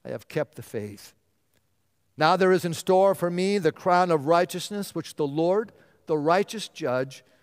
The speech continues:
will award to me on that day. And not only to me, but also to all who have longed for his appearing." Remarkable. Paul is near the end of his life,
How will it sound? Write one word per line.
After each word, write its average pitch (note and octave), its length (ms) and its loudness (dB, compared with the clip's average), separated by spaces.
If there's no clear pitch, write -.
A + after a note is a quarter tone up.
will E3+ 160 -2
award F3 460 2
to D#3 100 -8
me C#3+ 220 -4
on C3+ 280 -4
that C#3 280 -4
day. B2 400 -10
And E3 100 -14
not F#3+ 220 -2
only A3+ 340 -2
to - 140 -6
me, C3 440 -8
but B2+ 120 -10
also D#3 420 0
to C#3 280 -8
all F#3 560 -2
who A#2+ 80 -10
have G#2+ 120 -10
longed D3+ 640 -10
for - 140 -16
his B2 160 -14
appearing." A2 600 -18
Remarkable. D3 680 -8
Paul F3 360 -2
is C#3+ 180 -8
near F3 240 0
the D3 200 -2
end D#3+ 200 -4
of D3 120 -8
his C#3+ 160 -10
life, B2+ 440 -4